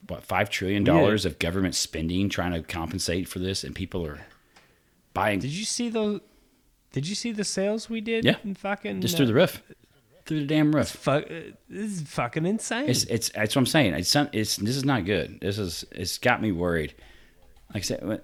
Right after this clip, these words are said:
Speaker 1: like they talked about during the, right before the Depression, during the crash of twenty-nine, they talked about when the shoe shine boy was giving you stock tips. It was time to get out. Well, you're kinda getting out. We're getting just regular Joes like us giving you tips on stocks and crypto and all this. And,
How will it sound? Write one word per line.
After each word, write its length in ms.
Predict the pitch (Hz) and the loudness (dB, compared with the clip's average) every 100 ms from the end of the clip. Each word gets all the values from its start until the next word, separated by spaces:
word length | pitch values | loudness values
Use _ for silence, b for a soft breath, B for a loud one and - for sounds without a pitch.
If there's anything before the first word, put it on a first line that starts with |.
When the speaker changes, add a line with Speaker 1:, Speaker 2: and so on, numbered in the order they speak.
| - _ _ _ - | -12 _ _ _ -12
Speaker 1:
like 120 | 101 107 | -4 -2
they 80 | 110 | 4
talked 200 | 127 117 | 4 8
about 180 | 120 | 8
during 220 | 117 117 101 | 8 6 6
the, 180 | 98 90 | 2 0
right 180 | 107 110 | 0 0
before 220 | 92 104 | 0 -2
the 40 | 85 | -2
Depression, 360 | 101 92 87 | 0 0 0
during 160 | 95 92 | 0 0
the 60 | 82 | 0
crash 300 | 101 90 85 | 2 2 2
of 60 | |
twenty-nine, 420 | - 90 87 85 | 0 0 2 2
they 60 | 78 | 0
talked 160 | 92 85 | 0 2
about 160 | 85 | 0
when 60 | 80 | 0
the 60 | 78 | 2
shoe 180 | 113 | 4
shine 320 | 107 107 92 85 | 6 6 4 4
boy 200 | 85 80 | 2 2
was 140 | 76 | 0
giving 200 | 85 80 | -2 -2
you 80 | 71 | -4
stock 340 | - 90 - | -2 -2 -2
tips. 240 | - - - | -10 -8 -8
It 80 | |
was 80 | 57 | -8
time 240 | - 95 87 | -4 -2 -2
to 40 | |
get 120 | 76 82 | -2 -2
out. 320 | 85 87 - B B B B B _ - | 2 0 -2 B B B B B _ -2
Well, 80 | 120 | 2
you're 80 | 107 | 6
kinda 200 | 165 107 | 6 8
getting 200 | 101 101 | 6 6
out. 160 | 92 | 4
We're 60 | 113 | 6
getting 280 | 110 80 87 | 4 4 0
just 220 | 87 - | 0 -2
regular 260 | 87 92 82 | 0 0 0
Joes 420 | 80 101 92 87 | 2 4 4 2
like 180 | 82 - | -2 2
us 260 | 95 82 - | 2 2 2
giving 240 | 95 85 | 2 2
you 100 | 78 | -2
tips 340 | - 104 - 82 | -4 -6 -4 -6
on 120 | 82 | -4
stocks 400 | - 80 80 - | -4 -4 -4 -4
and 120 | 82 | -6
crypto 480 | - 87 - 85 82 | -4 -6 -4 -4 -2
and 100 | 85 | -4
all 120 | 85 | -4
this. 200 | 85 82 | -4 -4
And, 200 | 87 82 | -4 -4